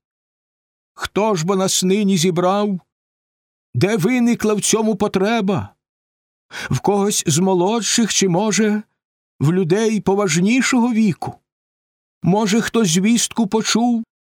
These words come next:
що додому вертається військо? Ясно, нехай оповість нам,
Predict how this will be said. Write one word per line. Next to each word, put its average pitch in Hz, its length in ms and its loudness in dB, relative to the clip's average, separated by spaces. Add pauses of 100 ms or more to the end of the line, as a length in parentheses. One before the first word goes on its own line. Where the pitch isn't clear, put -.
(260)
що - 240 0
додому 220 580 0
вертається 220 760 0
військо? 233 760 0 (1000)
Ясно, 175 500 0
нехай 185 560 0 (180)
оповість 190 720 0
нам, 202 360 0